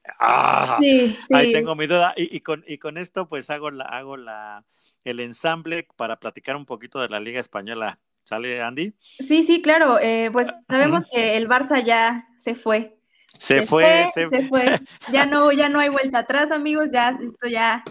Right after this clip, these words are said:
Speaker 2: se quedó atrás, ya,
Speaker 1: Ya
Speaker 2: adiós.
Speaker 1: caminó, se fue, como decía
Speaker 2: <laughs>
Speaker 1: Laura Pausini, "Se fue, se fue". Pues sí, la, la Liga Española, bueno, ahorita vamos a, a,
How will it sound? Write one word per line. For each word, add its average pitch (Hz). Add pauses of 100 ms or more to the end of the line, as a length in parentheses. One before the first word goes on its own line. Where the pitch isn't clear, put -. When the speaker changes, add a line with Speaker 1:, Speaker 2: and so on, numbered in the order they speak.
(580)
Speaker 2:
se 240
quedó 240
atrás, 254
ya, 226
Speaker 1:
Ya 160
Speaker 2:
adiós. 147
Speaker 1:
caminó, 139
se 135
fue, 180
como 156
decía 147
Speaker 2:
<laughs> -
Speaker 1:
Laura 156
Pausini, 131
"Se 175
fue, 165
se 175
fue". 165 (440)
Pues 165
sí, 208
la, 190
la 156
Liga 190
Española, 180
bueno, 165
ahorita 170
vamos 170
a, 127
a, 107